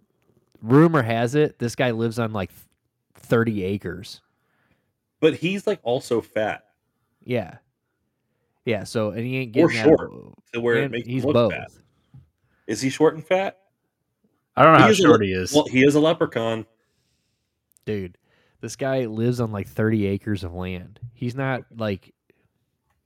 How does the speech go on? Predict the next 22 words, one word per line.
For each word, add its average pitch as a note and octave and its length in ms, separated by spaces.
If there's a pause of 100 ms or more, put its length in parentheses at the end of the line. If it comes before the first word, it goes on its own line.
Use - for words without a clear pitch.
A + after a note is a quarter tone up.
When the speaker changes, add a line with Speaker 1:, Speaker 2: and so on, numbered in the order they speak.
(200)
Speaker 1:
some G#2+ 380 (760)
Speaker 2:
Yeah, A#2+ 200
you, G#2 180
you - 80
Speaker 1:
blue A2 200
Speaker 2:
didn't - 80
grow A2+ 100
Speaker 1:
collar G#2 120
Speaker 2:
up A2 60
on A2+ 60
a G#2 40
Speaker 1:
fuck. G#2 180
Speaker 2:
fucking G2 160
ranch, F#2+ 440
bro. E2 140
Speaker 1:
But C3 100
no, C3 140
the A#2 240
Speaker 2:
Yeah. G#2 60
Speaker 1:
best D#3 280
part C#3+ 260
is, - 260